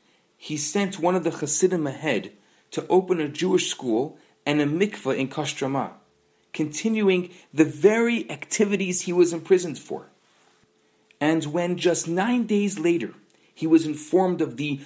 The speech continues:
miraculous news that he was gonna be completely free,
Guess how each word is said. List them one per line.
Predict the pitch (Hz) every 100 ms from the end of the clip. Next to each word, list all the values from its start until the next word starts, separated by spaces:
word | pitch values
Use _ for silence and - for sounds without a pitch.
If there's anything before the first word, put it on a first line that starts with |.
| -
miraculous | 143 139 170 208 - 185 151 147
news | 131 143 123 87 - - - _ _ _ _
that | - 127
he |
was | 147 139
gonna | - 139
be | 139 147
completely | 147 143 - 208 156
free, | 143 - 151 104 -